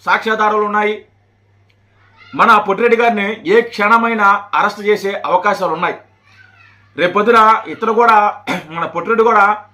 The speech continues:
వెళ్తాడు ఎక్కడికి, వల్లభనేని వంశీకి తోడుగా వెళ్ళ-, వెళ్తాడు. అక్కడ డిస్కషన్ చేసుకుంటారు.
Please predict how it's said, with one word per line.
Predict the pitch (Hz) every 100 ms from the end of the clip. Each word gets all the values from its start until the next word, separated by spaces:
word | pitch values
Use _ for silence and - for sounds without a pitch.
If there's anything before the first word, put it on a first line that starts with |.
| _ _ _ _ 127
వెళ్తాడు | 165 190 214 214 214 - _ _ _ _ _ _ -
ఎక్కడికి, | 180 185 196 202 202 - _ _ _
వల్లభనేని | 139 190 208 208
వంశీకి | 202 - 196
తోడుగా | 196 180 202 202 202
వెళ్ళ-, | 202 190
వెళ్తాడు. | 180 185 202 202 196 _ _ _ -
అక్కడ | 180 208 202 208 - - 202 139
డిస్కషన్ | 165 165 202 196
చేసుకుంటారు. | 202 190 196 196 196 196